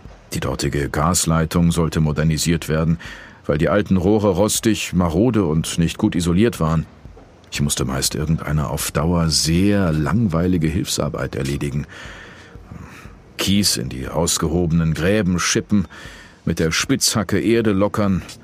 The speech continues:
oder gleichmäßig Schotter verteilen. Und weil die Firma dort auf Montage war,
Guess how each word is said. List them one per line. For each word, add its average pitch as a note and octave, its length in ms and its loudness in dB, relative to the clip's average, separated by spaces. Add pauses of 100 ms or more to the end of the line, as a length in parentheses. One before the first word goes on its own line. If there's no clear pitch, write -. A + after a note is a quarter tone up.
(180)
oder C#2 240 -2
gleichmäßig F2+ 720 2
Schotter - 340 0
verteilen. C#2 520 -4 (500)
Und A#2 200 2
weil F#2 140 2
die F#2 120 4
Firma C3 380 0
dort F#2+ 240 2
auf E2+ 180 0
Montage F2 640 2
war, D#2 260 0